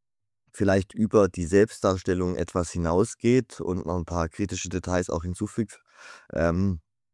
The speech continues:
erwähnenswert ist das Buch, was du mir ausgeliehen hast vor anderthalb Wochen, nämlich das letzte Buch von Däniken, eine autorisierte Biografie.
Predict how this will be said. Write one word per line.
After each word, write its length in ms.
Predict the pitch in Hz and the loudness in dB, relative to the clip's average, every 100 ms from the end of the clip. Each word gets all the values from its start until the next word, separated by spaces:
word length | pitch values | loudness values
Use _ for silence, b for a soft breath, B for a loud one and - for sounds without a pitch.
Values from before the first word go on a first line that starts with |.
| _ _ _ - | _ _ _ 0
erwähnenswert 800 | 87 101 123 131 98 98 101 - | 6 6 6 4 2 4 2 0
ist 480 | 101 - - - - | -4 -4 -10 -14 -10
das 440 | - 85 85 - - - | 0 2 2 -2 -8 0
Buch, 240 | 196 - | 0 2
was 200 | 104 95 | -2 -2
du 80 | - | 0
mir 160 | 101 69 | 2 4
ausgeliehen 520 | 87 - 85 76 80 | 2 0 -4 -2 -2
hast 340 | 98 - - - | -4 -6 -18 -20
vor 420 | - 82 82 - | -4 0 0 0
anderthalb 360 | 78 76 76 65 | -4 -2 -4 -4
Wochen, 280 | 73 117 143 85 | -4 -4 -2 0
nämlich 420 | 90 107 113 - _ | 2 2 0 -2 _
das 380 | 92 87 87 - | -2 0 -2 -2
letzte 400 | 110 - - 80 | -2 0 -2 -2
Buch 220 | 80 76 | -2 -6
von 200 | - 76 | -6 -6
Däniken, 560 | 73 71 76 98 117 - - - | -4 -4 -4 -4 -4 -6 -12 -6
eine 640 | 80 87 90 87 87 85 | 0 0 2 2 4 2
autorisierte 880 | - 95 101 92 92 - 131 127 117 | 2 0 2 0 0 2 0 2 -2
Biografie. 880 | 104 113 107 - 92 - 123 135 | -2 0 0 2 -2 -2 -2 -2